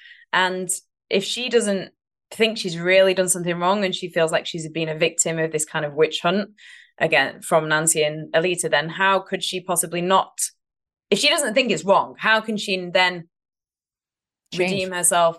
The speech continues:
Speaker 1: and change? Exactly. So that is, a lot of people think that she will, and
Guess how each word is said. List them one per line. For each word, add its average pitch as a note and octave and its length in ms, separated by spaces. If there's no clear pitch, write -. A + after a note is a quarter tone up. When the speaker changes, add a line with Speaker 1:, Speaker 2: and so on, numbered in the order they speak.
Speaker 1:
and G3+ 120
change? D#3 380
Exactly. F3+ 580
So A3 440
that B3 220
is, A3 260
a G#3 80
lot A#3 240
of C4 80
people A3 280
think F#3 440
that E3 260
she - 260
will, F3 560
and F#3 240